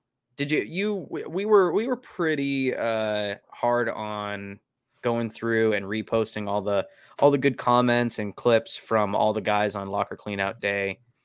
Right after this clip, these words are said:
uh, from all, from everybody else. What's, what's your, what's your take on just general, general thoughts and general vibes coming from the team after they're cleaning out their lockers, ending their season, kinda looking forward to next year?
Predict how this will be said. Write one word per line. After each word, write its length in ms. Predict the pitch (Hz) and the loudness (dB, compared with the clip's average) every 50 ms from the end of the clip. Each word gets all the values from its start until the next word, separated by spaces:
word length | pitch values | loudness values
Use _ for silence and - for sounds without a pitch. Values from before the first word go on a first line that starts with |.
| _ _ _ _ | _ _ _ _
uh, 240 | - 85 78 71 - | -12 -10 -10 -10 -10
from 200 | - - 104 101 | -10 -10 -8 -4
all, 240 | 90 104 113 104 - - | -2 -2 -2 -2 -4 -6
from 160 | - 123 110 | -6 -4 -2
everybody 360 | 107 107 104 101 104 101 98 | -2 -2 -2 -4 -4 -2 -2
else. 300 | 98 95 95 98 - - - _ _ _ _ _ _ _ _ _ _ _ _ _ _ _ _ _ _ _ _ _ | -2 -2 -4 -6 -8 -12 -16 _ _ _ _ _ _ _ _ _ _ _ _ _ _ _ _ _ _ _ _ _
What's, 400 | - 196 208 285 - - - - | -14 -2 0 2 2 2 0 -4
what's 340 | - - 208 254 262 - - | -4 -2 0 0 0 0 2
your, 460 | 233 220 202 190 180 165 156 143 131 - | 6 8 8 8 8 6 4 2 2 0
what's 180 | 180 190 - | -2 -2 -2
your 80 | - 147 | -4 -6
take 420 | - - 131 117 110 107 - - - | -2 0 0 0 0 -2 -4 -8 -6
on 160 | - 123 117 - | -2 -2 -2 -2
just 200 | - - 156 - | -4 -6 -8 -2
general, 520 | - - 202 196 202 202 196 185 175 156 - | 2 2 4 4 6 6 6 6 6 4 2
general 340 | 151 - 220 214 214 190 180 | 0 -2 -2 0 0 -2 0
thoughts 400 | - - 147 143 143 139 - - | 0 2 4 4 4 2 0 -4
and 120 | 127 117 | -6 -4
general 340 | 120 131 131 135 135 123 110 | -2 -2 0 0 -2 -2 -2
vibes 600 | 104 - 110 113 110 110 110 110 104 98 - - _ _ _ _ _ | 0 4 4 6 6 4 4 2 -2 -6 -12 -16 _ _ _ _ _
coming 260 | - - 139 139 139 131 | -8 -6 -4 -4 -4 -4
from 140 | - 135 | -6 -6
the 80 | 123 113 | -6 -6
team 580 | - - - 123 117 117 113 113 113 110 104 - _ _ _ _ _ _ _ _ _ _ _ _ _ _ _ _ _ - | -6 -6 -6 -4 -4 -4 -4 -6 -6 -8 -10 -12 _ _ _ _ _ _ _ _ _ _ _ _ _ _ _ _ _ 2
after 260 | 117 120 117 117 120 | 2 2 2 2 2
they're 180 | 120 120 117 110 | 2 2 2 2
cleaning 260 | - - 147 135 131 | 0 0 0 2 2
out 100 | 131 123 | 2 2
their 80 | - 120 | 2 4
lockers, 400 | 117 110 113 113 - 113 107 110 | 4 4 4 4 2 0 -2 0
ending 260 | 113 120 117 117 113 | 0 0 0 0 0
their 120 | 110 104 | -2 -2
season, 500 | - - - 113 110 104 104 110 107 101 | -2 -2 -2 -2 -2 -2 -2 -2 -4 -4
kinda 220 | 92 - 117 110 107 | -2 -2 -2 0 0
looking 240 | 104 104 - 104 | -2 -4 -4 -6
forward 240 | 95 - 101 101 92 | -6 -6 -4 -6 -6
to 80 | - 87 | -6 -10
next 260 | 82 - - - - | -14 -14 -14 -16 -16
year? 140 | - 50 | -18 -20